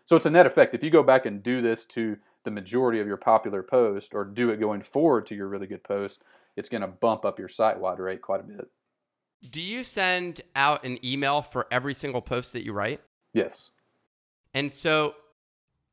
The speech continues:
Speaker 2: I'm sort of wondering about, uh, your consistency with that. How, do you have a schedule on which days you're going to deliver it so the reader has, uh, an expectation of how often they're gonna receive it?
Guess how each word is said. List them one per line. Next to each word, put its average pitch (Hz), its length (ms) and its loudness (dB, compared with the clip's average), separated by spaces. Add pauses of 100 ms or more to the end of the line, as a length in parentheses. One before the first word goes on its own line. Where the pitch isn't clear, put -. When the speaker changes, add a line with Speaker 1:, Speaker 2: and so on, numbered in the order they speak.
(120)
Speaker 2:
I'm 151 140 0
sort 180 220 -4
of 123 100 -6
wondering 127 420 -2
about, 113 440 -2 (180)
uh, 110 180 0 (120)
your 113 280 -2
consistency 135 760 -8
with 117 240 -4
that. 113 240 0 (540)
How, 151 280 2 (160)
do 127 120 -10
you 160 100 -2
have 160 180 2
a 123 160 2
schedule 147 760 -2
on 123 220 -4
which 120 400 -8
days 120 380 -4
you're 117 100 -6
going 117 280 -4
to 123 120 -10
deliver 120 400 -6
it 147 120 -8
so 127 180 -4
the 110 300 -2 (280)
reader 127 300 -2
has, 117 500 -2 (320)
uh, 110 320 -2
an 113 120 -4
expectation 123 880 -4
of 110 260 -6
how 117 180 -2
often 120 260 0
they're 113 120 -4
gonna 107 180 -6
receive 113 360 -6
it? 156 160 -6